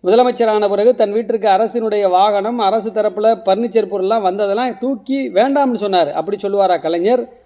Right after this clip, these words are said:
அப்படி சொன்னாரா கருணாநிதி அவர்கள்? அப்படி சொன்னாரா ஸ்டாலின் அவர்கள்? அப்படி சொன்னாரா உதயநிதி? அவர் குடும்பம்? நினைச்சு பார்க்கவே முடியாது. உலகத்துல மிக முக்கியமான பணக்காரர்கள்ல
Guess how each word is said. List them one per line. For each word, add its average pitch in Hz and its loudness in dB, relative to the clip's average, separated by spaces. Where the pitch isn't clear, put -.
அப்படி 185 -2
சொன்னாரா 190 2
கருணாநிதி 180 -2
அவர்கள்? 170 0
அப்படி 202 -2
சொன்னாரா 190 0
ஸ்டாலின் 185 -2
அவர்கள்? 175 -4
அப்படி 208 -4
சொன்னாரா 190 -2
உதயநிதி? 190 -2
அவர் 226 2
குடும்பம்? 202 0
நினைச்சு 196 0
பார்க்கவே 196 2
முடியாது. 180 2
உலகத்துல 196 2
மிக 165 -2
முக்கியமான 196 -2
பணக்காரர்கள்ல 180 -2